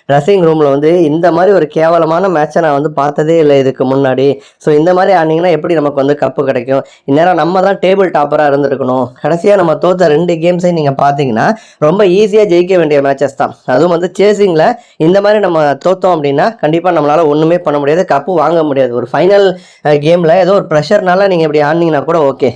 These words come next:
ஒரு சாதாரண மேட்ச் ரொம்ப, ரொம்ப எஃபர்ட்லெஸ்ஸா நம்ம வந்து ஜெயி-, ஜெயி-, ஜெயிச்சிருக்கலாம். எதிரணிகிட்ட ரொம்ப அசால்ட்டா தூக்கி வந்து வெற்றியை வந்து கொடுத்துட்டீங்க.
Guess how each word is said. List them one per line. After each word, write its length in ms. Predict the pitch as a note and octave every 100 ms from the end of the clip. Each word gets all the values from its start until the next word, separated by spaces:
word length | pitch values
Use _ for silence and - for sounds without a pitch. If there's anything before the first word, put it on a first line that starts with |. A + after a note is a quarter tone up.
| -
ஒரு 160 | C#3+
சாதாரண 440 | D3+ D#3 F3 G3+ F#3+
மேட்ச் 320 | D#3+ D#3 E3+ A#3 - _ -
ரொம்ப, 460 | D3 G#3 A#3+ G#3+ -
ரொம்ப 240 | D#3 F3+ G#3+
எஃபர்ட்லெஸ்ஸா 640 | E3 D#3 A#3+ A3 G#3 A3
நம்ம 220 | G3 D#3+
வந்து 120 | D#3+ D#3+
ஜெயி-, 260 | D3 D3+
ஜெயி-, 260 | D#3+ C#3+ D3+
ஜெயிச்சிருக்கலாம். 500 | E3 E3+ - C#3 B2 -
எதிரணிகிட்ட 540 | D3 E3+ G#3+ F#3 E3+ G3
ரொம்ப 280 | E3 F#3+
அசால்ட்டா 440 | D#3 F#3 F3 G3 F3+
தூக்கி 300 | F3 E3+ F#3
வந்து 280 | C#3+ D#3 E3+
வெற்றியை 400 | C#3+ F#3+ F3 C#3+
வந்து 120 | D3
கொடுத்துட்டீங்க. 560 | D3 C#3+ C3+ B2+ F3+